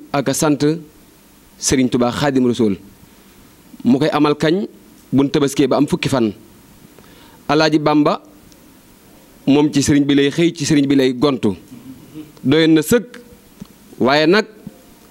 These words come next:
xam ne Bamba moom rekk moo fi ne. Moo waral mu wooteel ko ab bis ngir bëgg a dimbali taalibey Serigne Touba yi. Bis bi nag ni mu ko baaxoo amale rek, noonu la koy amale, dara changé wu ci.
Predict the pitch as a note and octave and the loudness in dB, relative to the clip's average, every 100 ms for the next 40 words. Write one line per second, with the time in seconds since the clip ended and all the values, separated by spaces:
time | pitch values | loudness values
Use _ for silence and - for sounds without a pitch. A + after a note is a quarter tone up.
0 | - _ - - C#3+ C#3 C#3 C3+ B2+ C3 | -20 _ -10 -2 0 0 0 -2 0 0
1 | B2+ B2+ D#3 C#3 B2 B2 A2+ - - - | 0 -2 0 0 0 0 -2 -6 -20 -12
2 | - A#2+ B2 A#2 A#2+ C#3 D#3+ D3 C3+ - | -2 0 2 2 2 2 0 -2 -2 -4
3 | B2 A#2+ - B2 B2 C3 B2+ D3+ F#3+ D3+ | -2 -2 0 0 2 0 0 0 0 0
4 | D3+ B2+ B2 A#2 A#2 A#2+ G#2+ G2 - - | 0 0 -2 0 -2 0 -2 -4 -10 -20
5 | - - - - - - - - C3+ D#3 | -20 -20 -20 -20 -20 -20 -20 -4 -2 0
6 | F#3 A3 - - - _ - _ _ C3+ | 0 0 -4 -18 -20 _ -20 _ _ 0
7 | D#3 E3+ E3 D3+ D#3+ E3 D#3+ F3 G3 E3 | 0 0 0 0 -2 0 2 0 0 0
8 | D#3 D#3 D3+ D3+ C#3+ C3 - - - G3 | 2 0 0 0 0 -2 -10 -10 -2 0
9 | F#3 E3 C#3 C3 A2 | 0 0 0 0 -2